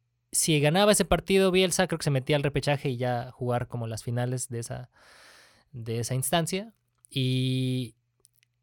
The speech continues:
no hubo penal, hubo,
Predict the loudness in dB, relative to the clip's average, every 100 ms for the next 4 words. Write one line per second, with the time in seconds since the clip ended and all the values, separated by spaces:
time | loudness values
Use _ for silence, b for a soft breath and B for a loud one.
0 | -8 2 6 6 6 4 4 2 -2 -8
1 | b b b b _ -8 -2 -2 -2 -4
2 | -8 -12 -18 _